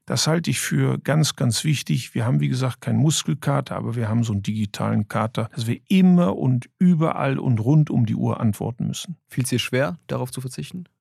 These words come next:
Speaker 1: Ja, die ersten Stunden greifst du immer
Speaker 2: Ja.
Speaker 1: irgendwie, da war doch was, aber das ist nach einem Tag vorbei und dann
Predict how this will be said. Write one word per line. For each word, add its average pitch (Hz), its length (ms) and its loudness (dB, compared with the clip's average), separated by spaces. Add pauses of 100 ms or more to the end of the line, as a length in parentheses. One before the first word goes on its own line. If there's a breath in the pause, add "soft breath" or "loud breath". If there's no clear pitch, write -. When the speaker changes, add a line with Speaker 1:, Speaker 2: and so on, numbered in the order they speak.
(120)
Speaker 1:
Ja, 226 100 6
die 151 160 4
ersten 156 320 4
Stunden 175 400 4
greifst 156 380 2
du - 60 0
immer 165 200 6
Speaker 2:
Ja. - 60 4
Speaker 1:
irgendwie, 160 340 6
da 143 160 4
war 139 140 4
doch 170 180 0
was, 202 340 0
aber 156 280 0
das 147 260 -2
ist - 220 -2
nach 151 160 -2
einem 151 260 0
Tag 139 160 -2
vorbei 117 500 -2
und 104 340 -2
dann 135 340 2